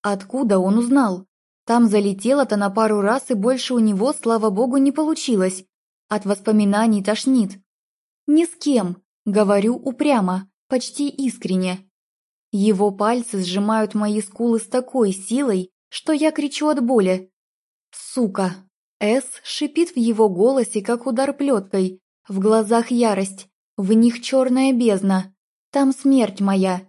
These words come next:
не иначе. Он силой отталкивает меня от себя, и я падаю прямо в лужу. Прохожие цокают, но никто не торопится меня защищать. Потом снова подходит и за шкирку ставит меня на ноги. Трясет,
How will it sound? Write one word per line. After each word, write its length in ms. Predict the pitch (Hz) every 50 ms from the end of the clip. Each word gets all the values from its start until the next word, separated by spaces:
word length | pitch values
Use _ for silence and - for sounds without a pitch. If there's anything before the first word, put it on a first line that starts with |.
| _ _
не 300 | 254 262 277 277 277 285
иначе. 560 | 269 262 226 196 190 - - 190 180 190 - _ _ _ _ _ _ _ _ _ _ _ _ _
Он 280 | _ 214 214 214 208 208
силой 560 | 202 - - - 226 262 285 285 254 220 190
отталкивает 720 | 185 190 190 208 202 240 294 262 254 240 214 196 202 196 202
меня 320 | 220 226 233 240 254 247
от 120 | 240 233
себя, 400 | - - 214 196 175 190 208 240
и 100 | 277 277
я 220 | 233 214 233 220 208
падаю 460 | 202 202 190 226 247 220 233 214 202
прямо 320 | 190 226 220 220 220 240
в 80 | 247 233
лужу. 460 | 262 269 247 202 185 196 190 190 - _ _ _ _ _ _ _
Прохожие 600 | - 302 311 - - - 320 320 285 302 311 311
цокают, 640 | 311 - - 269 220 196 196 190 190 190 190 - _ _ _ _ _
но 120 | - 320 330
никто 400 | 330 330 320 - - - 302 277
не 160 | 226 214 196
торопится 580 | 196 190 185 185 233 269 277 247 - - -
меня 280 | 202 196 202 202 214 214
защищать. 640 | 196 226 226 - 269 254 - - 226 190 180 190 - _ _ _ _ _ _ _ _ _ _
Потом 480 | - 208 196 196 196 226 240 254 254
снова 420 | 247 - - 277 277 262 226 202 196
подходит 680 | 196 196 190 190 - - - 233 285 277 214 - -
и 40 | 214
за 140 | 196 196 202
шкирку 500 | 196 - - - - 285 285 277 - 220
ставит 420 | 196 - - 240 254 240 254 247
меня 300 | - 247 254 254 269 285
на 180 | 277 277 269 233
ноги. 440 | 202 190 196 185 196 190 190 196 _ _ _ _ _ _ _
Трясет, 640 | - 220 208 202 190 - - 202 202 226 233 -